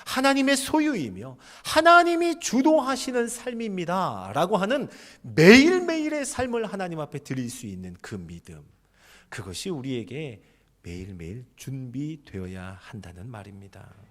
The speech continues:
사랑하는 여러분, 그래서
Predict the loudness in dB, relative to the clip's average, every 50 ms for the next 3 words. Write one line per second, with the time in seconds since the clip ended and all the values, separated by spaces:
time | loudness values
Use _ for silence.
0 | -20 -20 -20 _ _ _ _ _ _ _ _ _ _ _ _ _ _ _ _ _
1 | _ _ -20 -20 -20 -20 -20 -20 -20 -20 -20 -20 -20 _ -12 -8 -6 -4 -4 -4
2 | -4 -4 -6 -6 -8 -8 -10 -10 -10 -10 -8 -8 -8 -8 -8 -8 -6 -6 -6 -8
3 | -8 -12